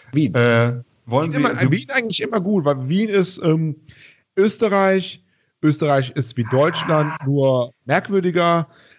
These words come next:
Speaker 2: Ja.
Speaker 1: Ähm, da ist die Welt noch in Ordnung, das ist sauber, die wurden vom Krieg verschont, waren zu unwichtig, glaub ich, einfach um da kaputt zu bomben.
Speaker 2: Die waren noch nicht beteiligt.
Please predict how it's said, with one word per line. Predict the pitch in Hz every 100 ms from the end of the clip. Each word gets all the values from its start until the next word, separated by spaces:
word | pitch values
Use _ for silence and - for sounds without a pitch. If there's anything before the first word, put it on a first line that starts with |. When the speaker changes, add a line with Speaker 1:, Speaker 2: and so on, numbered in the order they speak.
| _ - -
Speaker 2:
Ja. | 135 131 127 127
Speaker 1:
Ähm, | 127 127
da | 147
ist | -
die | 151
Welt | 151
noch | 131
in | 127
Ordnung, | 151 175 175 170
das | 127
ist | 123
sauber, | 107 123 190 180 180 180
die | 156
wurden | 127 135 127
vom | 123
Krieg | 117 147 131
verschont, | 127 - 160 180 151
waren | 143 120
zu | -
unwichtig, | 180 185 180 - 151
glaub | - 160 151
ich, | 156
einfach | 160 - 147
um | 143
da | 139 139 143
kaputt | 139 135 151
zu | - 120
bomben. | 135 131 143
Speaker 2:
Die | 135
waren | 110 139
noch | 123
nicht | -
beteiligt. | 120 113 104 101 85 -